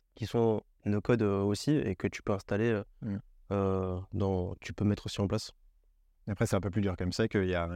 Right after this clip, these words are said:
Speaker 2: une vraie différence entre, on voit bien d'ailleurs, il y a, il y a un peu de demandes qui ne se parlent pas beaucoup. C'est les outils low-code et les outils no-code.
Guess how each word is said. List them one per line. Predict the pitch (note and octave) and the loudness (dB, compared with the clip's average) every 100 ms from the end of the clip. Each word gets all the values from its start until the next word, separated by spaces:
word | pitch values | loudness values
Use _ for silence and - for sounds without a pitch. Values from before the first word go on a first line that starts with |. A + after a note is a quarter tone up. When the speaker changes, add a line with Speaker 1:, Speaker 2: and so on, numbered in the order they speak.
| - | -4
Speaker 2:
une | F#2 F2+ | -4 -2
vraie | F#2+ A#2 | 0 -2
différence | A2+ A2 A#2+ G2+ | 0 0 -2 -4
entre, | - F#2 F2 - - - _ _ - | -4 -6 -6 -14 -20 -20 _ _ -4
on | G#2 G2 | 0 2
voit | A2+ | 4
bien | C3+ A2+ | 6 4
d'ailleurs, | G2 F#2 - - | 4 0 -4 -2
il | |
y | G#2 | 0
a, | G2 - | 0 0
il | G2 | 2
y | G2 | 2
a | |
un | |
peu | F#2+ C#3+ | 2 0
de | |
demandes | A#2 A#2 C#3+ | 2 2 2
qui | - A2 | 0 0
ne | G2+ G2 | 0 0
se | - | -2
parlent | F#2+ A#2+ A2+ | -4 -2 -4
pas | - C3+ | 0 0
beaucoup. | A#2 - D3 - _ - _ _ _ | 0 -4 -12 -14 _ -20 _ _ _
C'est | - G#2+ | -4 0
les | G#2 | 2
outils | A#2+ - C3+ A2+ | 0 0 2 2
low-code | B2+ A#2 C#3 C#3 - | 2 2 0 -2 -2
et | G#2 | 0
les | G2+ A2 | 2 0
outils | - | 0
no-code. | A2+ G2+ G#2+ | 0 2 0